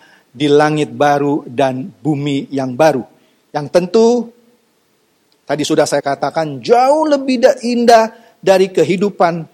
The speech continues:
hari ini. Jadi, janganlah takut jika kita harus memikul salib di masa-masa sulit seperti ini. Dan tetap mengikut Yesus dengan setia.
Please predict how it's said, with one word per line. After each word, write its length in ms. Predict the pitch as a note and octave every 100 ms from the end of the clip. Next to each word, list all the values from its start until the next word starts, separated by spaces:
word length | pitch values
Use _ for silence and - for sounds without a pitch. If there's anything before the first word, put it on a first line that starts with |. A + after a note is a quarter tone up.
| _
hari 400 | - D3 C3 G#2+
ini. 80 | F2+ _ _ _ _ _ _ _ _ _ -
Jadi, 500 | D4+ D#4 C4+ - - _ _ _ _ _ _ _ _ _ _ _ _
janganlah 840 | C4 B3 B3 B3+ B3 A#3+ A#3+ A#3+ B3
takut 400 | A#3+ A#3 A#3+ B3 _ _ _
jika 320 | G3 - G3
kita 180 | G#3 G#3+
harus 400 | F#3+ F#3+ G#3 G3+ -
memikul 680 | G3 F#3+ G3+ A3 - G#3+
salib 400 | - G#3+ G#3+ A3 - _ _ _ _ _ _ _ _ _
di 160 | C3+ F#3
masa-masa 1000 | F#3 F#3+ F#3 - F#3+ F#3 F#3 E3+ F3+ F3
sulit 480 | - G3 F#3 D#3 - _ _ _ _ _ _ _ -
seperti 480 | - D3+ D#3 - D#3 C3
ini. 80 | A2 _ _ _ _ _ _ _ -
Dan 480 | F#3+ F#3 - - -
tetap 420 | B3 - C4+ G#3+
mengikut 560 | A#3+ C4 A#3+ A#3 A#3+ G3
Yesus 480 | A3 A3 - A#3 -
dengan 320 | G3+ F#3+ F#3
setia. 640 | - - B3+ A#3 D3 -